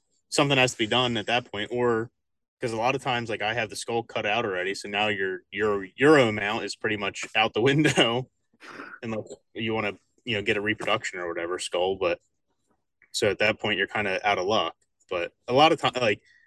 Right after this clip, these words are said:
most of the time, if they're bad enough that they're gonna fall apart or, you know, hit the hair fall out, I can tell as soon as they drop it off if it stinks or if it's green or whatever. So, and I,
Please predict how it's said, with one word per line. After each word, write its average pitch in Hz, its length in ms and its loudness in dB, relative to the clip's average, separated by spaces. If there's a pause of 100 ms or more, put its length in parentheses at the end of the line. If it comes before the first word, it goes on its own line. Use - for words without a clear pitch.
(120)
most 208 200 4
of 139 80 -10
the - 40 -12
time, 139 160 0
if 120 80 -2
they're 143 200 2
bad 120 320 -2
enough 123 200 -4
that 113 100 -8
they're 117 120 -4
gonna 110 180 -4
fall 113 280 -2
apart 110 420 -2 (160)
or, 95 180 -4
you 104 100 -8
know, 98 140 -6
hit 104 260 2
the 101 80 0
hair 107 160 4
fall 113 240 2
out, 110 160 4
I 101 120 0
can 95 200 -12
tell 104 280 0
as - 100 -4
soon 110 120 -6
as 101 80 -6
they 92 100 -4
drop 95 260 0
it 90 60 -4
off 92 220 -2
if 92 100 -16
it - 100 -10
stinks 98 440 0
or 92 80 0
if - 100 -8
it's - 140 -12
green 95 340 0
or 87 100 0
whatever. 90 440 2
So, 90 400 -2 (800)
and 98 120 0
I, 104 260 4